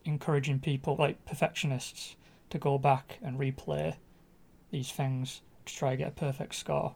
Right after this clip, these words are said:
which that, that makes the murder section even more, uh, reprehensible because it's treating them like a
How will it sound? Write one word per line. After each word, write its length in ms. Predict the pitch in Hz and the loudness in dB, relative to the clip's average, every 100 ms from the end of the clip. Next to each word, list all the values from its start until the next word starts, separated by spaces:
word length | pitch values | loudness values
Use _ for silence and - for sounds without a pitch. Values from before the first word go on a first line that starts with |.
| - - - - | -10 -20 -14 -6
which 340 | 147 - - | -6 -4 -4
that, 260 | - 139 - | 2 2 4
that 160 | 156 160 | 4 4
makes 260 | 147 - | 2 0
the 60 | 143 | 0
murder 280 | 131 147 135 | 2 4 2
section 440 | - 143 - 147 | 0 -4 -2 -2
even 240 | 143 135 135 | -2 0 0
more, 380 | 135 139 139 135 - - - | 4 4 4 2 -10 -20 -6
uh, 140 | 175 131 | -2 0
reprehensible 800 | 139 - 139 139 139 - 131 131 135 | 0 0 0 2 0 -2 -2 -2 -6
because 500 | - - 160 - - | -8 -8 -8 -10 -10
it's 320 | - - - - - | -10 -8 -10 -10 -10
treating 480 | - 139 - 143 135 | -4 -2 0 0 2
them 180 | 131 127 | 2 2
like 340 | 135 147 - - - - - | 0 0 -4 -16 -20 -20 -20
a 60 | - | -16